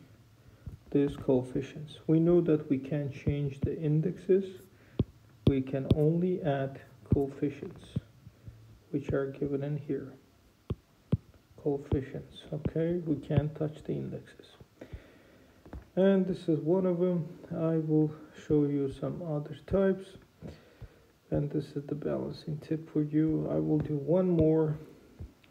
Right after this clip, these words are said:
So let's say I got this guy over here. I got six carbons.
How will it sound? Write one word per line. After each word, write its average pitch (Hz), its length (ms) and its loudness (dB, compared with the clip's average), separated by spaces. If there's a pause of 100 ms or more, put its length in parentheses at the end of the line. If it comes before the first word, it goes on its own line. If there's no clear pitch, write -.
(120)
So 135 180 2
let's 139 320 -4
say 143 180 0
I 135 80 -4
got - 360 -6 (1000)
this 170 160 -4
guy 175 300 2
over 156 320 2
here. 156 560 2
I 156 60 -4
got 147 260 -4
six - 320 -4
carbons. 156 580 2